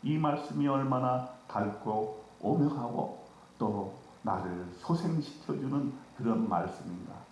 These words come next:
체감하고, 또 오늘 하루도 이 말씀으로 하루를 더 살 수 있는 생명력을 가지시고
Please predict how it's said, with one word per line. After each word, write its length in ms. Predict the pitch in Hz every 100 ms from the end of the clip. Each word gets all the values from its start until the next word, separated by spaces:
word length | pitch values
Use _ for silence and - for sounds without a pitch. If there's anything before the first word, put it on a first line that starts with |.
| - - - - - - -
체감하고, 680 | - - - - 78 - - - - - - - -
또 140 | 160 160
오늘 360 | 143 151 147
하루도 680 | 135 143 143 139 - - - - - -
이 180 | 139 139
말씀으로 920 | 127 127 127 143 131 127 117 - - -
하루를 480 | - 147 110 110 101
더 220 | 95 95
살 220 | 95 98
수 160 | 98 98
있는 240 | 92 92 90
생명력을 960 | - 214 202 190 185 165 165 - - -
가지시고 520 | - - - -